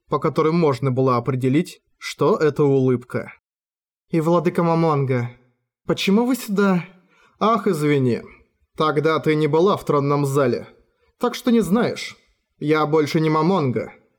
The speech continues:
Моё имя изменилось на Айнс Оалгоун.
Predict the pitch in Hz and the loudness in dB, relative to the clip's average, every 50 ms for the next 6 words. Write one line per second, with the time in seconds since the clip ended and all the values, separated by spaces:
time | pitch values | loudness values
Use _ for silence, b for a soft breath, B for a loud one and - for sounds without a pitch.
0 | _ _ - 143 165 202 233 262 269 208 226 226 220 214 208 196 185 165 143 156 | _ _ -6 -2 0 2 2 2 0 2 2 4 4 4 4 2 2 0 0 0
1 | 151 147 147 175 196 202 196 196 - 160 151 143 - 131 135 135 139 139 135 131 | 0 2 2 4 4 2 2 0 0 -2 0 0 0 0 0 0 0 0 -2 -2
2 | - - 151 147 147 147 151 147 139 156 180 208 180 123 104 98 - - | -4 -2 0 2 4 2 2 2 2 2 4 4 4 2 0 -4 -10 -16